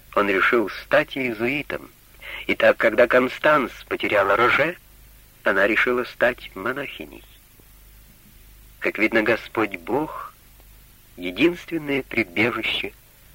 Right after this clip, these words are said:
в несчастной любви. «Она не замужем», — чуть слышно прошептал Роже. «Она не замужем и, без сомнения, всё ещё любит меня».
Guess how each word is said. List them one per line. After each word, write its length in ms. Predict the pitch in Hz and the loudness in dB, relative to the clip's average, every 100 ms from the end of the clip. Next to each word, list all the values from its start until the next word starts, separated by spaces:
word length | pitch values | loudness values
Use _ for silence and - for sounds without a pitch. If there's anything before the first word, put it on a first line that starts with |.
| - - - | -20 -20 -12
в 60 | |
несчастной 600 | 87 87 - 113 - 107 | -6 -2 2 2 0 -8
любви. 480 | 92 90 82 80 73 - - - - - - - - - - - - - - - - - - - - - - | -6 -10 -12 -12 -12 -16 -20 -20 -20 -20 -20 -20 -20 -20 -20 -20 -20 -20 -20 -20 -20 -20 -20 -20 -20 -14 -6
«Она 360 | 87 85 117 | -6 -2 -4
не 140 | 147 143 | -2 -6
замужем», — 580 | 131 127 87 82 - - - - - - - - - - | -6 -4 -4 -4 -6 -6 -20 -20 -20 -20 -20 -20 -20 -12
чуть 200 | - 101 | -6 -6
слышно 360 | - 117 - 92 | 0 0 0 -2
прошептал 560 | 98 92 98 104 101 | 0 -2 0 0 2
Роже. 340 | 98 95 90 - - - - - - - - - - - - - - - - - | 2 2 0 -2 -14 -20 -20 -20 -20 -20 -20 -20 -20 -20 -20 -20 -20 -20 -20 -8
«Она 380 | 87 85 101 143 | -6 -4 -4 -2
не 200 | 123 98 | -4 -4
замужем 600 | 101 151 151 139 143 135 - - - - - - - - - - - - - | 0 0 2 -2 -2 -10 -20 -20 -20 -20 -20 -20 -20 -20 -20 -20 -20 -20 -12
и, 100 | - | -10
без 220 | 82 104 - | -6 -6 -4
сомнения, 460 | 107 98 104 143 135 | -4 -2 -4 -4 -6
всё 220 | - 127 | -8 -10
ещё 340 | 120 117 117 117 | -6 -2 -2 -2
любит 500 | 101 127 135 104 - - | -2 -6 -6 -10 -12 -18
меня». 420 | 87 90 87 73 | -12 -12 -8 -10